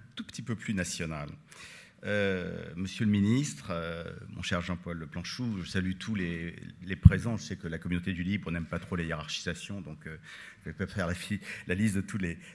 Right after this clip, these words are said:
de toutes les personnalités. Euh, je suis bien sûr très heureux d'assister avec vous à, à l'ouverture de la quatrième édition de l'Open World Forum.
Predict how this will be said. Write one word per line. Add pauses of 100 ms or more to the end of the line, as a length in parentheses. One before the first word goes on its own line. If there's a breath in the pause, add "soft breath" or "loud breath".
de
toutes
les
personnalités.
Euh, (120)
je
suis
bien
sûr
très
heureux
d'assister
avec
vous
à,
à
l'ouverture
de
la
quatrième
édition
de
l'Open
World
Forum.